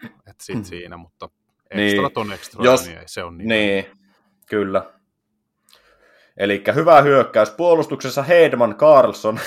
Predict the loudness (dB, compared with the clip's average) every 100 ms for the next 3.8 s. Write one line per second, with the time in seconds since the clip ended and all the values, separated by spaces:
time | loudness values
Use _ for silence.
0 | -14 -16 -6 -6 -4 -6 -4 -6 -6 -4
1 | -2 -2 -4 -6 -6 -6 -6 -14 -20 -20
2 | _ -8 -4 6 8 8 6 2 -2 -6
3 | _ -12 -4 -2 0 -2 -2 -4